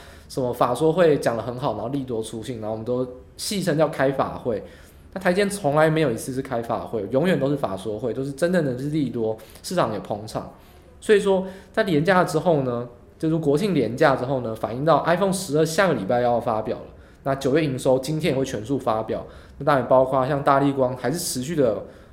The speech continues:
我们说大立光是一家很诚实的公司啊，那大立光说不好就真的不好，那确实是年减。那台积电当然还是如预期，就是说超过财测是年增。那九月营收公布之后呢，下个礼拜也还有台积电的法说会。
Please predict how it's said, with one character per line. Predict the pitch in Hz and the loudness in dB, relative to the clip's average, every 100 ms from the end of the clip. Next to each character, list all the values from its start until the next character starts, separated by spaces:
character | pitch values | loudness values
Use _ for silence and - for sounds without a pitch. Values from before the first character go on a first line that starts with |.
| - | -12
我 | |
们 | 123 | -4
说 | |
大 | 180 196 | 2 4
立 | |
光 | 196 190 | 4 4
是 | 196 | 4
一 | |
家 | 185 | 4
很 | 180 | 2
诚 | 120 120 113 | 0 -4 -2
实 | 135 | -2
的 | |
公 | 107 104 104 | -2 -4 -8
司 | - | -10
啊， | 104 101 | -8 -6
那 | 117 - - - | -6 -8 -16 -8
大 | - 170 | 4 6
立 | |
光 | 175 165 | 6 6
说 | 160 | 4
不 | 156 | 4
好 | 165 120 | 2 0
就 | 127 | 0
真 | 156 | -2
的 | 139 | -2
不 | 117 | -4
好， | 113 110 113 | -6 -6 -6
那 | |
确 | 120 - | -4 -2
实 | 147 113 | -2 -2
是 | 139 | -6
年 | 127 95 95 | -4 -6 -6
减。 | 113 92 - - - | -6 -8 -10 -14 -2
那 | 160 | -2
台 | 151 - | 0 -2
积 | 135 | 0
电 | 180 165 | 2 2
当 | 156 | 4
然 | 143 | 2
还 | - | 0
是 | 147 | -2
如 | 135 113 | -2 -2
预 | 139 | -2
期， | 117 - | -4 -6
就 | 110 | -4
是 | 127 | -2
说 | 127 123 | 0 0
超 | 123 135 | 2 0
过 | 147 143 | 2 0
财 | 127 98 | 0 -8
测 | 98 120 | -6 -8
是 | 120 | -6
年 | 110 92 | -8 -8
增。 | 98 101 95 - - - - | -8 -8 -8 -14 -20 -20 -4
那 | 180 165 - - | -2 -2 -6 -2
九 | 147 | 2
月 | 185 | 2
营 | 196 | 4
收 | 202 196 196 - | 2 2 -2 2
公 | 196 202 | 2 4
布 | 208 | -2
之 | 185 | 0
后 | 180 | 0
呢， | 165 139 143 | 2 0 2
下 | 202 160 | 4 4
个 | |
礼 | 117 | 4
拜 | 139 | 2
也 | 110 | 2
还 | 113 | 0
有 | 110 104 | -2 -2
台 | 123 | -4
积 | 120 | -2
电 | 151 | 0
的 | 135 | 0
法 | 110 104 | -2 -6
说 | 95 110 104 | -6 -6 -6
会。 | 113 95 | -4 -4